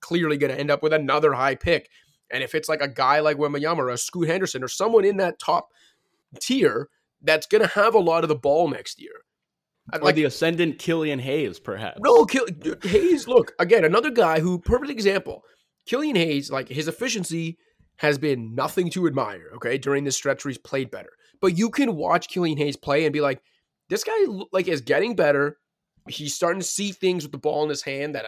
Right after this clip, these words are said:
Speaker 1: I, I don't know if he saw even weeks ago." Like, he, you can see this development. And with Cade, maybe it's unfair to him because it's been so start and stop his career so far, but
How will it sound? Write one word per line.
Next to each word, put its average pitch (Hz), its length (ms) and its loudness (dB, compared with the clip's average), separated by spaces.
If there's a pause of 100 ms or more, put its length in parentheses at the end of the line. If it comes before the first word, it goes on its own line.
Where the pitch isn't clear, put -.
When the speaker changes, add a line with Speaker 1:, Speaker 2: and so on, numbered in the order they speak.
(120)
Speaker 1:
I, 117 120 -10 (200)
I 117 60 -6
don't 147 240 -6
know 143 200 0
if 147 80 -2
he 143 80 -8
saw 147 460 2 (120)
even 180 320 -4
weeks 240 280 -6
ago." 131 200 -4
Like, 123 160 -6
he, 151 140 -12 (320)
you 190 100 -4
can 190 160 -2
see 233 260 -6
this 240 160 -6
development. 135 600 -2 (1040)
And 131 440 -4 (720)
with 160 220 -4
Cade, 170 380 0
maybe 156 240 0
it's 175 120 0
unfair 151 340 0
to 151 80 4
him 160 160 0
because 143 260 -6
it's 120 120 -10
been 139 220 0
so 135 160 -4
start 135 360 -2
and 113 80 -10
stop - 420 -4
his 160 200 -6
career 165 300 -6
so 170 180 -8
far, 165 260 -6
but 139 280 -4